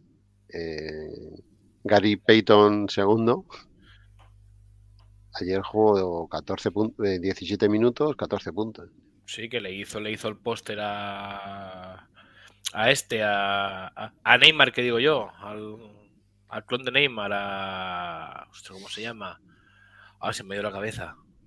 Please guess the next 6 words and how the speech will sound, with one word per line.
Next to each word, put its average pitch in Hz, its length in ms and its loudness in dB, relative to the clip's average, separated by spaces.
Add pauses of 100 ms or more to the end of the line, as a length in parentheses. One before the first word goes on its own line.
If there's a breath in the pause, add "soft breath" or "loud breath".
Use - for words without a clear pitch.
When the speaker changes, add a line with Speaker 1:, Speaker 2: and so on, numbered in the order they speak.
(240)
Speaker 2:
Este - 280 -14
que 104 240 -2
es - 340 -10
co-, 107 160 -14
con 117 240 -6
el, 113 920 -10